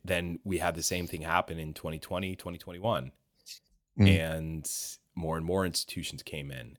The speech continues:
Speaker 1: And it's just that, yeah, with a bear market, it's more, you know, a, a number pull out and all those projects get canceled. But then with the next bull market, they start to come back in.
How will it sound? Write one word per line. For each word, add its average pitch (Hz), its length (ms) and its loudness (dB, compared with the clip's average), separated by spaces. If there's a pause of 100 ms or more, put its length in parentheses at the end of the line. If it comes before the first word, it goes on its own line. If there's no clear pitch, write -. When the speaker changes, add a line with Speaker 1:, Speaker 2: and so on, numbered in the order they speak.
(100)
Speaker 1:
And 78 120 -10
it's - 160 -16
just 113 260 6
that, 90 340 8 (540)
yeah, 113 280 8 (140)
with 110 180 0
a 107 40 2
bear 127 240 10
market, 104 320 6
it's - 160 -4
more, 98 200 2 (200)
you 110 100 0
know, 85 140 -2 (320)
a, 101 60 2 (160)
a - 20 6
number 113 260 6
pull 98 240 2
out 107 380 8 (400)
and 92 100 2
all 101 140 10
those 98 160 2
projects 98 460 4
get - 160 -8
canceled. 110 520 0 (260)
But 90 140 -2
then 87 400 0
with 92 80 -8
the 90 60 -4
next 92 240 0
bull 123 160 4
market, 87 520 0 (720)
they 92 60 0
start 85 300 0
to - 40 -18
come 87 180 -8
back 78 200 -4
in. 76 140 -8